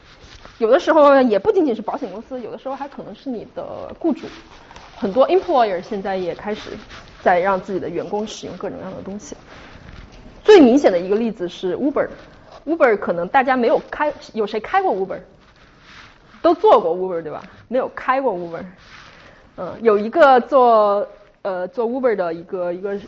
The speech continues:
呃，technology anthropologist，就是技术人类学，他去当了 Uber 司机，然后他也调查了很多 Uber 司机，发现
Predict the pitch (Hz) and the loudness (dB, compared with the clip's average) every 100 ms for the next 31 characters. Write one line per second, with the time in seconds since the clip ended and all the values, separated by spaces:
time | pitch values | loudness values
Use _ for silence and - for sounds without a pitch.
0 | - 180 170 - - - - - 262 240 | -8 -4 -2 -4 -8 -20 -18 -6 -4 2
1 | 254 269 226 202 185 - 208 - 202 - | 2 2 0 -4 -6 -8 -6 -4 -4 -2
2 | 240 220 175 - - - _ 196 190 185 | -2 -2 -8 -12 -18 -20 _ -14 -8 -6
3 | 165 190 - 311 240 165 202 226 180 180 | -6 -8 -8 -6 -4 0 2 2 0 -2
4 | 254 254 262 220 262 294 311 214 214 220 | -4 -4 -6 -2 0 0 -2 -4 -4 -4
5 | 190 - 220 - 233 233 - - - - | -6 -8 -12 -10 -8 -8 -10 -20 -20 -14
6 | 208 196 208 208 233 226 226 - 214 202 | -8 -2 -2 -2 0 2 2 2 0 0
7 | 180 190 175 185 208 196 214 214 262 262 | -4 -6 -6 -8 -8 -10 -10 -8 -2 -2